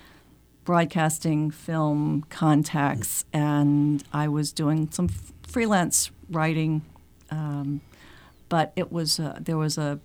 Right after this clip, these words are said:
point when we, when we married, I had a job in a, a market research company with a terrible commute, and I, that was not going to be very conducive to married life. And <laughs> so, um,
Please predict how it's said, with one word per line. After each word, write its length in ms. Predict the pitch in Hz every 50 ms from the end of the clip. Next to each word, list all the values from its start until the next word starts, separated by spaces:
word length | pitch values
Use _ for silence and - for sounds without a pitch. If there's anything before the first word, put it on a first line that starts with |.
| _ _
point 440 | - - - 196 190 180 - - - - - _ - -
when 220 | 156 160 165 165 160
we, 300 | 165 165 160 156 156 156 - - - - - - -
when 200 | 170 165 156 151
we 100 | 156 156
married, 420 | 156 156 147 143 143 151 147 147
I 100 | 147 139
had 180 | 160 175 180 165
a 100 | 160 151
job 440 | 147 - - - 156 151 156 156 156
in 100 | 156 156
a, 200 | 147 147 147 151 - -
a 200 | - 160 156 156
market 320 | 156 156 160 170 - -
research 400 | - 175 170 170 - 156 - -
company 380 | - 156 143 143 - 143 147 143
with 140 | 143 151 151
a 40 | 143
terrible 380 | - - 208 202 196 165 156
commute, 540 | 147 - - 160 151 147 147 151 - - - -
and 240 | 165 160 160 156 151 - - - - - - - - - - - -
I, 120 | 156 143 -
that 200 | 165 185 175 170 160
was 180 | 170 165 -
not 340 | 175 175 165 160 - - -
going 280 | - 165 165 156 151 147
to 100 | - -
be 380 | - 151 147 147 143 139 143 -
very 420 | - - 147 147 143 143 143 139 - - - - - 160 -
conducive 600 | - 180 165 156 156 160 156 147 - 165 151 143 -
to 120 | - -
married 380 | 165 156 147 147 147 147 147 147
life. 400 | 151 143 139 127 147 - - - - -
And 420 | - 160 147 143 143 143 - 151
<laughs> 0 |
so, 520 | - - - 214 226 - - - 220 - - - - - - - - - - - - - -
um, 540 | 190 190 185 180 175 170 175 175 170 170